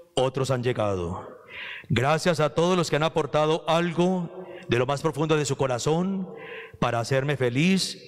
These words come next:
y hacerme sentir sacerdote del Señor. Pido a Dios por las vocaciones sacerdotales para la diócesis de Cartago. Pido también al Señor para mí perseverancia, fidelidad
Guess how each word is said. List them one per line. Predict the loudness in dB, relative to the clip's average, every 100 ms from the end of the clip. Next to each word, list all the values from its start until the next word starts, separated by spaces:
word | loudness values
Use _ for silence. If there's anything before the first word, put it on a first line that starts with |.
| -20 -20 _ -2
y | 0
hacerme | 0 0 0
sentir | 0 -2 0 2 2 0 -6 -14 -4
sacerdote | -2 0 -2 -2 -2 0 -2
del | -2
Señor. | 0 0 0 -2 -8 -20 -20 _ _ -20 -20 -16 -14 -12 -2
Pido | 2 4
a | 4
Dios | 4 2 2
por | 0
las | 2
vocaciones | 0 0 0 0 2 0
sacerdotales | 0 0 0 0 0 0 -2 -4 -6 -4
para | -2 0
la | 0
diócesis | 2 0 0 0
de | 0
Cartago. | -2 -2 0 0 -2 -6 -8 -16 -20 -20 -20 -20 -20 -18 -4
Pido | 2 4 4
también | 2 2 0
al | 2
Señor | 0 2 2 2
para | 0 0
mí | 2 0 2
perseverancia, | 0 0 2 2 2 2 2 2 4
fidelidad | 2 2 2 2 2 2 0